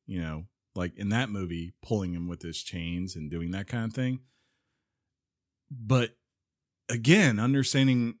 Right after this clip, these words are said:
how movies work and, like, building up suspense and seeing how it goes, they build up on that idea of they know you're waiting for it,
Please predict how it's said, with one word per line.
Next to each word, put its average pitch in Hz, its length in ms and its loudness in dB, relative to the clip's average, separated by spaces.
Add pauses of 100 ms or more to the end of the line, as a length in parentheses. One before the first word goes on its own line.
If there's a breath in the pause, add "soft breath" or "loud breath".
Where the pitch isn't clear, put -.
how 113 360 0
movies 110 460 2
work 101 380 -2
and, 87 240 -2
like, 82 260 -6 (760)
building 113 360 2
up 113 120 -2
suspense 101 640 -2
and 90 120 -4
seeing 104 240 -2
how 101 180 -2
it 87 100 -8
goes, 101 440 -4 (1040)
they 113 220 4
build 135 280 6
up 143 180 4
on 117 160 4
that 104 180 0
idea 113 460 2
of 85 120 -4 (380)
they 120 220 6
know 139 320 6
you're 120 280 6
waiting 110 560 2
for 80 300 -6
it, - 80 -14